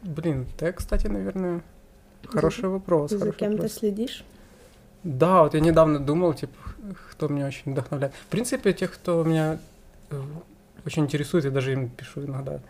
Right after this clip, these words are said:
Speaker 1: Да, там, типа, тоже один рэпер есть прикольный из России, я ему пишу: "Привет, классный музычик", он такой: "Спасибо".
Speaker 2: О,
Speaker 1: Вот.
Speaker 2: да.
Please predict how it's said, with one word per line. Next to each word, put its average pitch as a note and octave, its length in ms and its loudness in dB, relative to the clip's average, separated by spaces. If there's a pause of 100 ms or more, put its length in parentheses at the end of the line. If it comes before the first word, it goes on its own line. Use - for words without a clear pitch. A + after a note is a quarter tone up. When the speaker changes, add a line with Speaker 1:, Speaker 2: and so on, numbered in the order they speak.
(460)
Speaker 1:
Да, D3 160 6
там, C#3+ 160 0
типа, - 260 -6
тоже C3 640 -2 (100)
один C3 220 -4
рэпер E3 360 -2
есть D3+ 140 -4
прикольный C#3+ 400 -4
из C3+ 60 -2
России, C#3 300 -6
я C3 80 -2
ему C3+ 100 -4
пишу: - 220 -6 (120)
"Привет, F#3 440 -2
классный F3 340 -2
музычик", E3+ 460 -6
он D3+ 100 -6
такой: D3+ 160 -8
"Спасибо". E3 480 -4 (380)
Speaker 2:
О, C#4+ 160 4
Speaker 1:
Вот. B3 300 6
Speaker 2:
да. A#3 340 -2